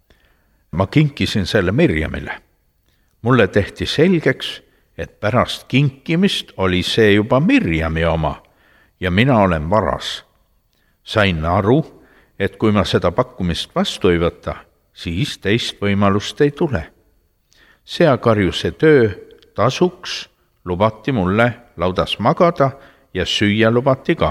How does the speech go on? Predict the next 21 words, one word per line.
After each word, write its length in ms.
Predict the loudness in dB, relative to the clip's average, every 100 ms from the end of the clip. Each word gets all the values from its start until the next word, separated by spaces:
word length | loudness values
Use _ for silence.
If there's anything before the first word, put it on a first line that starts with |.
| -2
anda. 360 | -6 -6 -8 -8 _ _ _ _ _ _ _ _ _ _ _ _ _ _ _ _ _ -20 -20 _ _ _ _ _ -2
Nüüd 200 | 0 2
olen 280 | 2 2
ma 120 | 0 0
juba 260 | 0 -4
kuu 380 | -6 -4 0 2
aega 380 | 4 2 0 -2
seakarjas 840 | 0 0 0 0 -2 0 -2 -2
olnud. 540 | -4 -4 -6 -10 -20 -20 _ _ _ _ _
Tööpuudust 760 | 0 0 0 -4 -6 -8 -6 0
ei 100 | 2
ole, 220 | 2 0 -8 _ _ _ _ _ _ _
aga 260 | -8 -4 -4
söök 560 | 2 4 4 0 -4
jääb 260 | 0 0 -2 -6
iga 460 | -4 -2 0 -2 -2
päevaga 600 | -2 0 2 0 -2 -4
kasinamaks. 1000 | -2 -2 -2 -6 -6 -6 -6 -10 -14 -16 -18 _ _ _ _ _ _ _ _
Rahavahetaja 1200 | -2 2 2 4 4 2 0 0 4 4 4 0 -6 -18 _ -4
istub 460 | -4 0 -2 0
oma 320 | 2 2 2